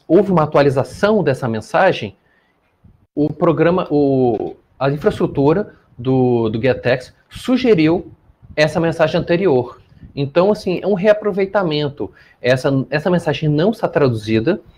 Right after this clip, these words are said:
Assim, é, dessa forma aproximada, ela não vai aparecer ao compilar a documentação. Ela apareceria em inglês.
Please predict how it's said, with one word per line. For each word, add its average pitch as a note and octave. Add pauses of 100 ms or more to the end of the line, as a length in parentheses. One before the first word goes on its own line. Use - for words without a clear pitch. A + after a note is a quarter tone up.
(760)
Assim, F3 (340)
é, B2+
dessa E3+
forma D3
aproximada, C3+
ela C3
não D3+
vai C4
aparecer E3+ (460)
ao D#3
compilar F3+
a C#3+
documentação. C#3 (180)
Ela A#2
apareceria C#3
em -
inglês. A#2